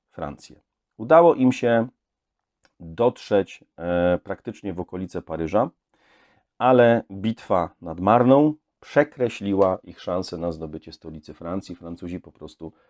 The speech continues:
powstrzymali ich w bitwie nad Marną przed zdobyciem, e, Paryża. Czyli Niemcom nie udało się powtórzyć błyskotliwego sukcesu z wojny prusko-francuskiej z tysiąc osiemset siedemdziesiątego pierwszego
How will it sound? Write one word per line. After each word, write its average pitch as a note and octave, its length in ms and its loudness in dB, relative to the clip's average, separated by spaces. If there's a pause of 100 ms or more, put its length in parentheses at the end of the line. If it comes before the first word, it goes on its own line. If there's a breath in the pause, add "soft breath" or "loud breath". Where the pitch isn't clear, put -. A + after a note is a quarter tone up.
(140)
powstrzymali F2 760 0
ich D#2+ 180 -6
w E2 140 -20
bitwie D#2+ 340 -12
nad D2 160 -14
Marną D#2+ 420 -6
przed - 360 -12 (220)
zdobyciem, D2+ 540 -12 (400)
e, E2 200 -8
Paryża. E2 500 -2 (380)
Czyli D3 400 2
Niemcom A2+ 520 2
nie A#2 140 6
udało C3 420 6
się G2 300 -4 (100)
powtórzyć A2 500 -6
błyskotliwego F2+ 760 -6
sukcesu E2 600 -10 (320)
z F2+ 120 -16
wojny F2+ 440 0 (100)
prusko-francuskiej D#2+ 920 -12
z - 60 -20
tysiąc - 320 -14
osiemset E2 460 -12
siedemdziesiątego D#2+ 720 -8
pierwszego C2+ 580 -12